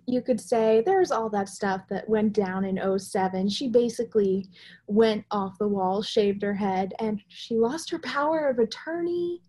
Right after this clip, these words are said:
It's crazy stuff like that. The speculation is that she is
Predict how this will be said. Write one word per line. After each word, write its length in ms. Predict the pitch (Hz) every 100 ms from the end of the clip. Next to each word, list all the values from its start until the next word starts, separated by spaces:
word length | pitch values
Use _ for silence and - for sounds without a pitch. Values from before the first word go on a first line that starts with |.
| _
It's 260 | - - -
crazy 540 | - - 403 370 262
stuff 320 | 240 - 175 -
like 200 | 170 - -
that. 240 | - - - - - - - 240
The 80 |
speculation 1040 | 208 - 415 - 254 202 208 - 208 208 220 _ - _ -
is 280 | 240 226 220
that 400 | 214 214 208 -
she 480 | - 233 226 226 -
is 480 | 220 202 202 202